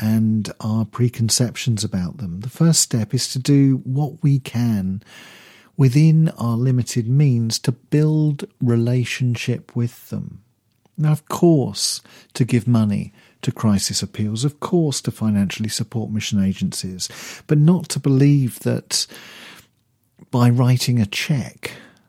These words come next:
somehow our job is done.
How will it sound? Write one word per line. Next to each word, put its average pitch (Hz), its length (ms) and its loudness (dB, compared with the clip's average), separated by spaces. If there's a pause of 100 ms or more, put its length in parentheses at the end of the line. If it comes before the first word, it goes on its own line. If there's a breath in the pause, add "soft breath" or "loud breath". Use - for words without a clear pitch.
(160 loud breath)
somehow 101 880 0
our 98 160 0
job 101 320 -2
is 90 100 -6
done. 95 560 -4